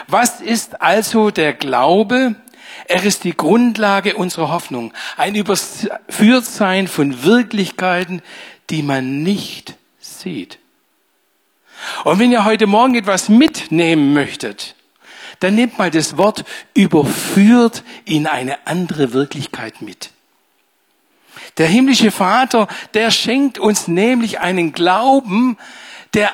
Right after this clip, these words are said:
anders ist wie unser menschlicher Glaube. Unser menschlicher Glaube, übrigens ohne Glauben, ist ein Leben nicht möglich. Warum?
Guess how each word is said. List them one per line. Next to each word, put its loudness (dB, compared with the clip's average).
anders 4
ist 0
wie 2
unser 2
menschlicher 0
Glaube. 2
Unser -4
menschlicher 0
Glaube, 2
übrigens -2
ohne 4
Glauben, 0
ist -4
ein -2
Leben -4
nicht -4
möglich. -8
Warum? 2